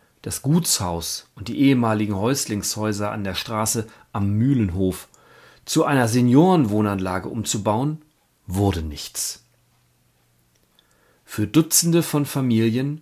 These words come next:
war die Kordinger Mühle im Laufe der Jahrhunderte Existenzgrundlage.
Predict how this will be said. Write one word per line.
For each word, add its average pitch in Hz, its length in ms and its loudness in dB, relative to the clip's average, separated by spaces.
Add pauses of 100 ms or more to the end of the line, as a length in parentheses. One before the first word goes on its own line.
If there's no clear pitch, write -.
(840)
war 101 180 -2
die 107 120 -2
Kordinger 127 540 0
Mühle 117 360 2
im 117 180 -2
Laufe 101 360 0
der 123 140 -4
Jahrhunderte 110 680 -4
Existenzgrundlage. 80 1300 -8